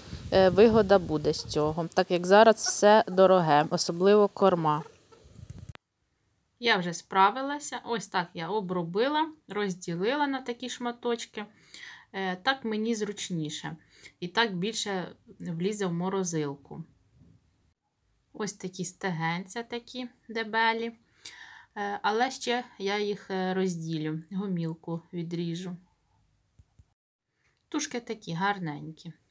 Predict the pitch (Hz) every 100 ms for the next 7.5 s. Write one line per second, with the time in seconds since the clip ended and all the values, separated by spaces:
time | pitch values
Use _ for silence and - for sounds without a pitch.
0 | _ _ _ _ _ _ _ _ _ _
1 | _ _ _ _ _ _ _ _ _ -
2 | 196 190 185 180 180 190 185 208 185 -
3 | 180 185 175 170 175 175 233 269 254 240
4 | _ 185 180 - 175 175 165 175 - -
5 | 185 190 262 294 285 214 196 226 262 214
6 | 214 180 175 196 214 185 165 180 196 185
7 | 190 151 151 151 160